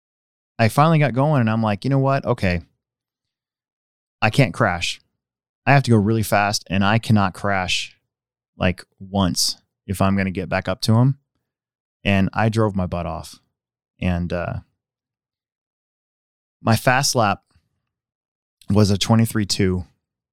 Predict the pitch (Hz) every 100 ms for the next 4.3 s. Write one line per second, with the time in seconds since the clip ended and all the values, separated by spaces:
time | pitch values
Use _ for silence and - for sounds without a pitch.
0 | _ _ _ - 104 104 113 113 - 110
1 | 101 - 98 92 87 90 - 101 95 98
2 | - 101 92 90 90 92 92 90 107 90
3 | - 92 87 85 82 92 87 - 85 -
4 | 92 - -